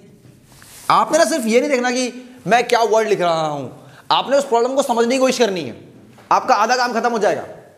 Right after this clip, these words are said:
ठीक है, इस chapter की, इस एक्सरसाइज के अंदर। देखिए traffic light वाली problem वो होती है जिसमें ऐसा बोला जाता है कि भैया एक traffic light signal पे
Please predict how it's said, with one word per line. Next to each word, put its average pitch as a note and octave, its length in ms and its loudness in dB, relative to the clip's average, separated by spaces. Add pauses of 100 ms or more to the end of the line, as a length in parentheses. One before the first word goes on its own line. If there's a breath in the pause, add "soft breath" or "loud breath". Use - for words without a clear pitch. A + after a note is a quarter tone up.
(220)
ठीक F#3+ 120 2
है, A#3+ 160 4
इस F3+ 100 -6
chapter G#3+ 240 -2
की, G#3 60 -2
इस G3+ 80 2
एक्सरसाइज F#3 260 0
के F3+ 60 -2
अंदर। C3+ 360 -4 (300 loud breath)
देखिए G#3+ 240 4 (520 loud breath)
traffic A3+ 280 2
light D4 140 2
वाली C#4+ 100 4
problem C4+ 280 2
वो C4 80 0
होती G#3+ 200 2
है A#3+ 80 -4
जिसमें A#3+ 220 -6
ऐसा A#3+ 100 0
बोला A#3+ 160 2
जाता A#3+ 160 0
है A#3+ 60 0
कि A3+ 80 -6
भैया A3+ 240 2
एक A#3 180 0
traffic A3 320 -2
light B3 160 0
signal G#3+ 280 -4
पे G3 180 0